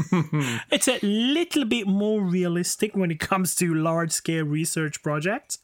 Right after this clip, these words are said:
and funding them, because s-, yeah, research is not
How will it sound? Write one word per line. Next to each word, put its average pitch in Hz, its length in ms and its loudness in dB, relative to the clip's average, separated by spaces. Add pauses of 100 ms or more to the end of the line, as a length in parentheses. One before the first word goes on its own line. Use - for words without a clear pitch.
(180)
and 151 180 0
funding 147 520 0
them, 220 280 -2 (320)
because 196 440 0 (240)
s-, - 180 -4
yeah, 214 180 0 (140)
research 240 440 -2
is 202 120 -2
not 214 160 -6